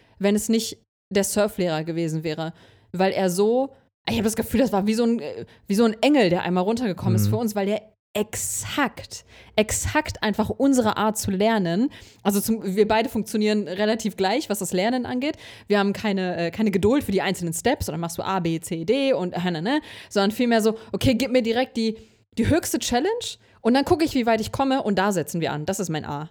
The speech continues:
Speaker 1: so <laughs> eigentlich. Und, äh, er hat's gemacht so. Er hat's einfach genauso gemacht und dann auch viele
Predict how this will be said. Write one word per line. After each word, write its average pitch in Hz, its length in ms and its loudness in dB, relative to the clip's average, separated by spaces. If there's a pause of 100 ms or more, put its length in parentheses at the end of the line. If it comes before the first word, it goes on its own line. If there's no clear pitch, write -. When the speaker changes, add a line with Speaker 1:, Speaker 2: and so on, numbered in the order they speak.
Speaker 1:
so 175 220 -2 (160)
<laughs> 370 160 -2
eigentlich. 170 400 -4 (320)
Und, 196 300 0
äh, 202 200 0
er 370 140 2
hat's 415 160 -2
gemacht 359 320 -2
so. 175 240 -8 (260)
Er 247 120 -2
hat's 269 100 -4
einfach 254 200 -2
genauso 277 320 -2
gemacht 277 360 -2
und 196 140 -2
dann 226 160 0
auch 220 160 -2 (320)
viele 226 640 0